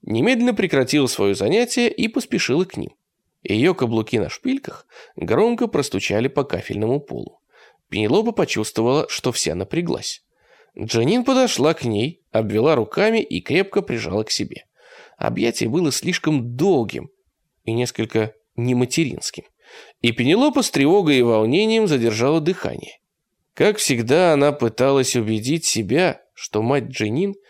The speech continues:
её действительно любит и заботится о ней. Но внушение и чувства —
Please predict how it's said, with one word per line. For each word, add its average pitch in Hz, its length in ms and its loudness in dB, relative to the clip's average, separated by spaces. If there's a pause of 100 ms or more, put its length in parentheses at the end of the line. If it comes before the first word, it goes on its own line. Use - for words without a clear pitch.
(200)
её 170 220 0
действительно 156 800 0
любит 135 400 0
и 113 40 -2
заботится 147 720 0
о 120 60 2
ней. 131 280 -4 (440)
Но 208 200 0
внушение 175 720 0
и 110 40 -4
чувства — - 540 -6